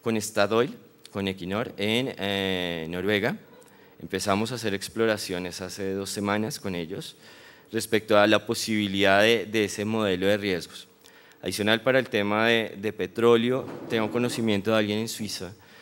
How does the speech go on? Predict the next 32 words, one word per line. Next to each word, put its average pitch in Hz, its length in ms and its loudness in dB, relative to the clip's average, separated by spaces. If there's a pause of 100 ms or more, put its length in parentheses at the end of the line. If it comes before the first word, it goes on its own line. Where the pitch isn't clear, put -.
(260)
que 110 80 -2
lo 110 140 0
que 107 100 4
ha 104 100 8
hecho 104 240 0
es 117 140 0
decir, 117 260 -4
miren, 110 340 0 (200)
saben 107 300 -6
que 120 180 2
la 117 80 4
inversión 110 460 0
en 127 80 -6
CAPEX - 520 -4
que 107 140 -4
se 95 180 0
hace 98 280 2
para 87 240 -4
términos, 117 760 0 (580)
ah, 101 520 4 (960)
del 107 260 -2
sector - 460 -6
petrolero 107 640 -2
es 113 180 -8
muy 123 180 -4
elevado, 104 440 2
es 95 120 -2
decir, 104 320 -6 (480)
cada 120 280 8
proyecto 123 400 0
es - 300 -8 (120)
elevadísimo, 123 800 2